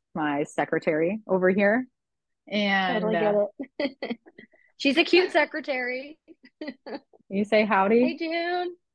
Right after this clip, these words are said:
Speaker 2: <laughs>
Speaker 1: Now
Speaker 2: Hi,
Speaker 1: she's
Speaker 2: thanks.
Speaker 1: shy.
Speaker 2: <laughs>
Speaker 1: That's how it should be. When you're asked to do something at work, you just hide. No, I'm
Speaker 2: Right,
Speaker 1: kidding.
Speaker 2: exactly.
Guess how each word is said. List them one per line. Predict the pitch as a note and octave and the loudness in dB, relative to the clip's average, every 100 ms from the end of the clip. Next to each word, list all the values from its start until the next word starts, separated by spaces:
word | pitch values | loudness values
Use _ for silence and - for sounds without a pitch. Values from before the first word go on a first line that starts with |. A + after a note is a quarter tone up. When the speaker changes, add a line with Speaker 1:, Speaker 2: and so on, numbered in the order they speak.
| _ _ _ _ | _ _ _ _
Speaker 2:
<laughs> | - - _ A#3 - _ _ _ _ | -20 -20 _ -20 -20 _ _ _ _
Speaker 1:
Now | G3 | -2
Speaker 2:
Hi, | G3+ | 0
Speaker 1:
she's | A3 A3 | 0 0
Speaker 2:
thanks. | F3 | -2
Speaker 1:
shy. | - E3+ E3+ F#3 C4 D#4 - - - _ _ _ _ - - | 0 2 0 -2 -10 -14 -18 -20 -20 _ _ _ _ -16 -8
Speaker 2:
<laughs> | - - - A3 - - - - - | -8 -8 -14 -12 -12 -10 -10 -12 -8
Speaker 1:
That's | - B3+ C4 | 0 2 4
how | D#4 | 6
it | D#4 | 6
should | D#4+ B3+ | 6 4
be. | D4 C#4+ | 4 2
When | G#3 B3 | 0 -2
you're | C4 | -2
asked | B3+ C4+ | -2 -4
to | B3+ | -4
do | A#3+ | -4
something | C4+ C#4 C4 A#3 | -4 -4 -4 -6
at | G#3+ | -4
work, | A#3+ A#3+ | -6 -6
you | |
just | F#3 F#3 - | -10 -12 -12
hide. | F3 F3 - - _ - _ _ _ - | -10 -10 -12 -18 _ -20 _ _ _ -16
No, | F#3+ | -8
I'm | E3 | -2
Speaker 2:
Right, | G3+ | -2
Speaker 1:
kidding. | F3 C3 | -2 -2
Speaker 2:
exactly. | G3+ F#3+ F#3+ G3 - - | -2 2 0 0 -6 -8